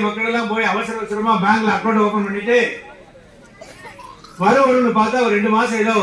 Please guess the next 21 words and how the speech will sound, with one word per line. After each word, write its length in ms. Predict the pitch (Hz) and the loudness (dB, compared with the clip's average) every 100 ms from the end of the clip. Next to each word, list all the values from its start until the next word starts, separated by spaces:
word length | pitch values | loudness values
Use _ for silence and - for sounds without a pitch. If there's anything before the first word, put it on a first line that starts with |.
| 170 170 | 0 2
நூறு, 160 | 214 214 | 2 4
இருநூறு 280 | 208 226 208 | 2 0 -2
வந்தது 220 | 196 220 190 | 2 4 4
போல. 120 | 175 156 - - - - 185 180 180 165 - 330 - - - - - - - - | 2 -8 -16 -20 -20 -20 -18 -18 -18 -20 -20 -20 -20 -20 -20 -20 -20 -18 -16 -2
ஒரு 100 | 208 - | 2 4
ஆறு 160 | 302 311 | 4 2
மாசம் 220 | 311 - | 2 2
கழிச்சு 220 | 285 285 285 | 2 -2 -2
பார்த்தா 260 | 262 262 220 | -2 0 0
பேங்க் 260 | 247 254 247 | 0 0 0
அக்கௌண்ட்ல 260 | 240 262 262 | 0 0 0
பணமே 280 | 208 240 254 240 | 0 2 2 2
இல்ல. 120 | 208 - - 202 | 2 0 -2 0
என்னன்னு 280 | 254 247 | 0 2
கேட்டா 180 | 233 233 247 214 | 2 2 0 -2
மினிமம் 340 | 247 254 226 | -2 -4 -2
பேலன்ஸ் 300 | 220 214 202 | -2 -4 -6
இல்லன்னு 300 | 196 196 247 190 | -6 -4 -2 -2
எல்லா 140 | 220 220 | -2 -2
பணத்தையும் 300 | 202 196 175 | -4 -6 -6
எடுத்துட்டோம். 380 | 165 - 147 | -10 -14 -14